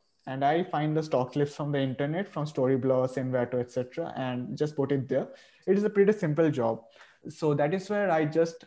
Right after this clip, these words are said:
brought my entrepreneurial skills into play and thought that, yes, these things are easy. Uh, you don't need that much experience to do this. So I can just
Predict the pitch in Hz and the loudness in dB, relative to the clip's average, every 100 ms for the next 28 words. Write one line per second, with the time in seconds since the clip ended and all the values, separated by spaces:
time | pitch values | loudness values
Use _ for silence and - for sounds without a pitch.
0 | - 147 143 147 139 139 151 165 165 170 | -2 0 0 -2 -2 -4 -4 -4 -2 -4
1 | 175 - - 151 156 - _ _ _ _ | -6 -8 -2 -2 -4 -16 _ _ _ _
2 | 143 147 151 135 143 147 135 139 - 143 | -6 -4 -4 0 0 2 0 -4 -4 -4
3 | 139 135 143 143 - _ - - 156 - | 0 4 4 4 -6 _ -4 6 6 6
4 | 165 180 - 151 151 143 127 127 156 185 | 2 0 -2 -2 4 4 4 2 2 2
5 | - _ _ - - 127 127 143 147 147 | -6 _ _ -14 -4 0 2 4 2 2
6 | 151 135 127 139 139 143 - 151 156 160 | 2 2 0 -2 -2 -4 2 4 4 2
7 | 165 156 160 160 170 170 - - - - | 2 4 4 6 4 0 -14 -20 -20 -20
8 | _ - 120 143 175 233 208 214 214 220 | _ -6 2 2 4 2 4 4 4 -2